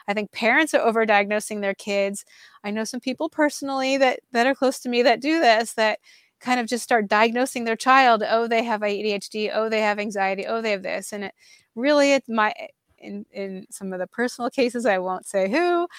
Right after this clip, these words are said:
I think it has something to do with more of the family dynamics and some of the <laughs> parenting things that are happening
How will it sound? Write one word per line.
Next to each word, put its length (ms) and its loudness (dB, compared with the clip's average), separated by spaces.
I 80 -2
think 220 -4
it 100 0
has 240 -2
something 380 -8
to 60 -4
do 180 -4
with 160 -4
more 180 -6
of 60 -6
the 80 -6
family 420 -8
dynamics 800 -2
and 180 -6
some 200 -10
of 80 -10
the 60 -8
<laughs> 100 -10
parenting 520 4
things 260 0
that 140 4
are 80 8
happening 680 2